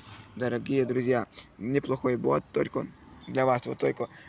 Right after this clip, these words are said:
будете знать, что Decreased Clash Punk City бlo-, бот понравится.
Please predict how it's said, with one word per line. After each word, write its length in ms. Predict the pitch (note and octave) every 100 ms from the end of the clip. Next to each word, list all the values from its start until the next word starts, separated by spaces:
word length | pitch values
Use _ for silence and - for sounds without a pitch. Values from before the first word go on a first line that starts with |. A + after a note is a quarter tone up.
| -
будете 220 | C3 -
знать, 200 | C#3+ B2
что 160 | - A#2+
Decreased 520 | A#2 C#3 C3 C3 -
Clash 360 | C3 B2+ - -
Punk 220 | C3+ B2
City 360 | - C#3+ C#3+ C3+
бlo-, 280 | - - -
бот 220 | C#3 C#3+
понравится. 500 | B2+ A#2+ G#2+ G#2